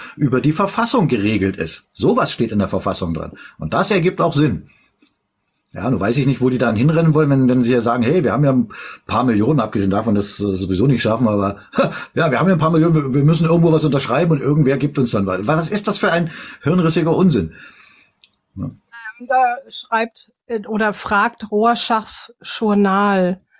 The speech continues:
Speaker 2: die ganze
Speaker 1: Was?
Speaker 2: Zeit. Ähm, Rorschachs Journal. Komm doch mal hoch, Rorschachs Journal. Du hast
Speaker 1: Rohr-
Speaker 2: genügend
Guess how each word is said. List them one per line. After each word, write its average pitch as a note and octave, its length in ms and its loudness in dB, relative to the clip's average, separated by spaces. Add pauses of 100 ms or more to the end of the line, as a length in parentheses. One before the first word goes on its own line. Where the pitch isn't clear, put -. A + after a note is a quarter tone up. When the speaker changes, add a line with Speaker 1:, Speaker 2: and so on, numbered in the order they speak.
(400)
Speaker 2:
die F#3+ 100 -8
ganze G3 280 -2
Speaker 1:
Was? - 100 -6
Speaker 2:
Zeit. - 120 -20 (380)
Ähm, G#3 260 -2 (220)
Rorschachs C4 720 0
Journal. A#3 420 2
Komm D4+ 220 0
doch F4+ 140 2
mal D#4 220 4
hoch, D#4 340 0
Rorschachs G3 600 -2
Journal. E3+ 640 -2 (600)
Du A#3 100 0
hast C#4+ 120 -2
Speaker 1:
Rohr- - 40 -6
Speaker 2:
genügend - 400 -2